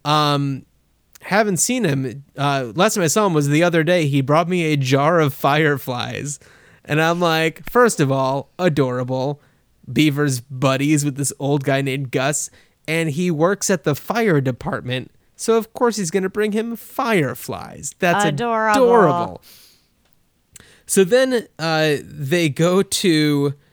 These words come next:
Speaker 1: the junk shop, and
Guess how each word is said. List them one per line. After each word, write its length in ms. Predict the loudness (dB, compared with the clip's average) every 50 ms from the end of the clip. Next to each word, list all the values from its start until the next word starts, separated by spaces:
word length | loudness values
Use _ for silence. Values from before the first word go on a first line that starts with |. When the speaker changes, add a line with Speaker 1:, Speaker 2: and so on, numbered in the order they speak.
| _ _ _ _ _ _ _ _
Speaker 1:
the 380 | -8 -4 -2 0 0 0 0 -2 -4 -4
junk 400 | -2 -2 0 0 0 -2 -2 -4
shop, 560 | -4 -4 -2 -2 -4 -4 -6 -10 -14 -14 -14 -16 -16 _ _ _ _ _ _ _ _ _ _ _ _ _ -4
and 500 | -2 0 2 2 2 2 0 0 0 -2